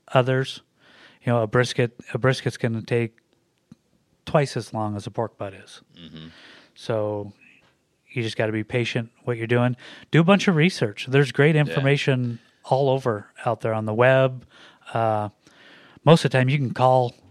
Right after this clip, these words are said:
Speaker 1: you can call a barbecue guy, and I don't hide a whole bunch of secrets. You know, I'm not
Speaker 2: Mm-hmm.
Speaker 1: out to conquer the world in this,
Speaker 2: Yeah.
Speaker 1: in this game.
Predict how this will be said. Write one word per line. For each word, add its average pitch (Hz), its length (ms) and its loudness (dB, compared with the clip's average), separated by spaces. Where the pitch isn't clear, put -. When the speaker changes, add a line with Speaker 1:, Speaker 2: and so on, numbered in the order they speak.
Speaker 1:
you 185 120 0
can 143 120 -2
call 131 240 4
a 113 40 2
barbecue 117 500 -2
guy, 104 400 -6
and 104 500 -4
I 139 80 6
don't 131 120 2
hide 123 180 0
a 107 60 0
whole 113 100 0
bunch 110 240 -2
of 101 60 -10
secrets. - 520 -8
You 113 60 -8
know, 110 80 -4
I'm 113 100 -4
not 110 160 -2
Speaker 2:
Mm-hmm. 113 80 2
Speaker 1:
out 113 140 -6
to - 60 -8
conquer 123 360 0
the 107 100 -4
world 113 480 2
in 113 220 -8
this, 107 240 -6
Speaker 2:
Yeah. 90 300 -4
Speaker 1:
in 120 140 -4
this 113 180 -6
game. 113 380 -2